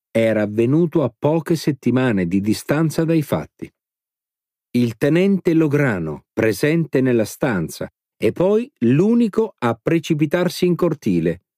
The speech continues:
L'ascensore non funzionava, corsi per le scale. L'unico che non partecipa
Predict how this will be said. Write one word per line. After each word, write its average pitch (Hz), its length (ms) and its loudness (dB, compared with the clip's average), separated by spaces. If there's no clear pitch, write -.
L'ascensore 143 600 0
non 135 160 2
funzionava, 139 720 0
corsi 113 320 -2
per 104 140 -2
le 107 100 2
scale. 98 480 -4
L'unico 214 680 2
che 131 160 0
non 143 260 0
partecipa 185 880 -2